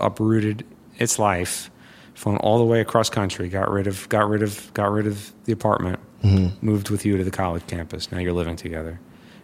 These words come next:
Speaker 1: And
Speaker 2: Okay.
Speaker 1: you realize this is not gonna work out.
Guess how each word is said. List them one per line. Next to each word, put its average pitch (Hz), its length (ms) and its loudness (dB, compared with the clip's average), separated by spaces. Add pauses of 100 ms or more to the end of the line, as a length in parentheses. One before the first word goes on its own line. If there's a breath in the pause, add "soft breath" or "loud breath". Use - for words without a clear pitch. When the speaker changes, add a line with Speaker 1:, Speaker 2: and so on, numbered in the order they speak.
(100)
Speaker 1:
And 95 100 -2
Speaker 2:
Okay. 92 80 2
Speaker 1:
you 101 140 2
realize 80 920 0 (1120)
this 90 120 -8
is 85 80 -4
not 82 180 -2
gonna 85 180 -4
work 82 280 -6
out. 78 220 -8